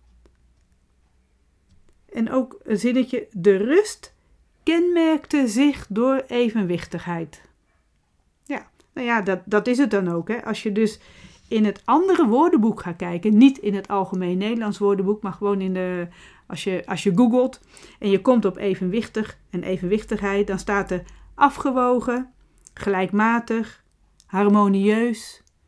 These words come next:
in balans, rustig, stabiel, uitgebalanceerd, zonder uitschieters.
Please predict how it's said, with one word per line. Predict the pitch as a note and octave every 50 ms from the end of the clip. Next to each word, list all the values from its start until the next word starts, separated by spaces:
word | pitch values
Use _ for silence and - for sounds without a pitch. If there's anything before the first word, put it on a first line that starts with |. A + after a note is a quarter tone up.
| _ _ _ _ _
in | - A3+ G3+
balans, | F#3 F#3+ F#3 F#3+ G3+ G#3+ G#3+ G#3+ G#3 G#3 - - - - _ _ _ _ _ _
rustig, | - G3+ B3+ C4 A#3 - - - B3+ B3 B3 A#3 - - _ _ _ _ _ _ _
stabiel, | - - - - G3 F#3 F3+ E3+ G3+ A3 A3 A3+ A3+ A3+ A3 G#3+ A3 _ _ _ _ _ _ _ _ _ _ _ _ _ _ _ _ _ _ _ _ _ -
uitgebalanceerd, | - G#3+ A3 G#3+ - - G#3 F#3+ G#3+ G#3+ A3 A3 A3 G#3+ G#3 - - A3+ A3 A3 A#3 A3+ - - _ _ _ _ _ _ _ _ _ _ _ _ _ _ _ _ _ _ _ _ _ _
zonder | E3+ E3 E3 F3 A#3 A#3+ B3+ A#3+ G#3+ A3 G3+ F#3+ F#3+ -
uitschieters. | - G#3 G3+ G#3+ G#3+ A3 - - - - A#3 A3 A3 A#3 A#3+ B3+ C4 - - - -